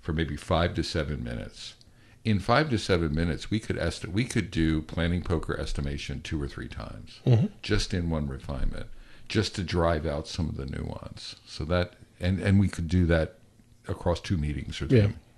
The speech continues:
Speaker 2: Yeah, and, and
Speaker 1: I, I wanna hear you.
Speaker 2: I
Speaker 1: Tell me if you think I'm
Speaker 2: No.
Speaker 1: full of crap.
Speaker 2: I, I'm, yes, I do, but not on this topic.
Speaker 1: <laughs> Exactly.
Speaker 2: <laughs> No, no, I mean, I, I, I agree one hundred percent on all of those things, and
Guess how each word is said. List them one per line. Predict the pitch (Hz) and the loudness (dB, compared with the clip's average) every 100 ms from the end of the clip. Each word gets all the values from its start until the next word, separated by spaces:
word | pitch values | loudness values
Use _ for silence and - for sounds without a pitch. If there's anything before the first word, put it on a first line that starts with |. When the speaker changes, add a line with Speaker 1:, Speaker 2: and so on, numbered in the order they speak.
| - | -6
Speaker 2:
Yeah, | - 107 | 0 2
and, | 156 143 | 2 4
and | 160 143 127 - - - - | 8 8 8 0 -20 -14 0
Speaker 1:
I, | 147 156 | 4 4
I | 151 | 4
wanna | 160 160 | 4 4
hear | 131 | 4
you. | 107 110 107 98 - - - - | 6 6 6 2 -10 -16 -8 -2
Speaker 2:
I | 120 | 2
Speaker 1:
Tell | 156 | 2
me | 165 | 2
if | - | 2
you | 104 | 0
think | 98 92 | -2 4
I'm | 123 | 8
Speaker 2:
No. | 190 139 | 10 8
Speaker 1:
full | 80 | 2
of | |
crap. | - 87 85 67 | -2 -2 0 -2
Speaker 2:
I, | - 139 - | -2 -2 2
I'm, | 117 - | 2 4
yes, | 135 135 | 6 6
I | 104 | 6
do, | 107 120 104 | 4 4 4
but | 90 | 2
not | 92 95 | 0 2
on | 95 | 2
this | - | 0
topic. | - - 76 - - - | -2 -2 -4 -8 -14 0
Speaker 1:
<laughs> | - - - 123 - - - - - - 143 - | 2 2 8 8 8 -2 -4 -4 -12 -10 -8 -10
Exactly. | - - - - - - - - - - | -10 -8 -10 -8 0 0 0 -12 -10 8
Speaker 2:
<laughs> | 165 - - - - - - | 10 10 4 0 -4 -4 6
No, | 175 | 6
no, | 139 190 | 8 8
I | 113 | 10
mean, | 123 120 | 8 8
I, | 113 - - - | 6 2 -4 0
I, | 147 147 - 185 - - | 2 2 -2 -18 -20 -4
I | - | 4
agree | 147 139 131 113 113 110 | 4 6 8 10 10 8
one | - 110 | 6 6
hundred | 143 131 | 8 6
percent | 107 - 110 | 4 4 6
on | 92 90 - | 4 2 4
all | 143 | 4
of | 147 | 6
those | 101 92 | 4 2
things, | - 95 98 95 | 2 4 2 2
and | 110 107 | 2 2